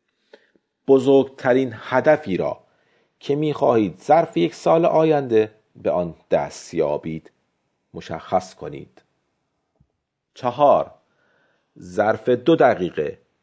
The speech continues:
شرح مختصری بنویسید و توضیح دهید که چرا باید حتماً ظرف یک سال آینده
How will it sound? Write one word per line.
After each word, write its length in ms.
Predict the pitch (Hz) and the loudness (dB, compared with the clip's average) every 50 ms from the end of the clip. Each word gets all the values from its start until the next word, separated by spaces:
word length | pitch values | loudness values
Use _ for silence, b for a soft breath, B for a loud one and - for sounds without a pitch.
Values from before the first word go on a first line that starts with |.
| _ _ _ _ _ _ | _ _ _ _ _ _
شرح 480 | - - - - 151 147 151 143 156 165 | -20 -20 -6 0 0 2 2 0 -2 -2
مختصری 640 | 165 165 165 - - 175 165 - - 185 202 208 196 | -2 -2 -4 -2 -2 -4 -2 0 0 2 2 2 2
بنویسید 760 | 185 185 147 117 95 82 78 78 - - - 69 - - _ _ _ _ _ _ _ _ _ _ _ _ _ _ | 2 2 2 0 -2 -4 -6 -10 -14 -16 -16 -16 -16 -18 _ _ _ _ _ _ _ _ _ _ _ _ _ _
و 140 | - 110 107 | -6 -6 -4
توضیح 640 | - - 113 113 107 98 110 131 135 120 113 110 - | -2 0 0 0 0 0 -2 -4 -6 -6 -8 -6 -2
دهید 480 | - 104 95 87 87 87 87 - - _ _ _ _ _ _ _ | 0 0 0 0 -2 -6 -8 -10 -16 _ _ _ _ _ _ _
که 120 | _ 120 110 | _ -12 -10
چرا 320 | - - 135 127 131 127 | -6 -4 -2 0 2 0
باید 320 | 120 117 117 113 113 110 | 2 2 2 2 2 2
حتماً 500 | - - 110 107 - - 120 117 120 110 | 0 -4 -6 -8 -6 -6 -6 -4 -4 -6
ظرف 340 | 104 - 117 107 107 107 - | -4 -2 0 0 0 0 -2
یک 160 | 117 113 104 | -4 -4 -4
سال 360 | - - - 123 117 120 131 139 | -8 -6 -2 2 2 4 4 2
آینده 720 | 110 127 139 139 131 127 127 123 123 123 120 117 120 b | 2 4 2 2 2 0 0 0 2 2 2 0 -2 b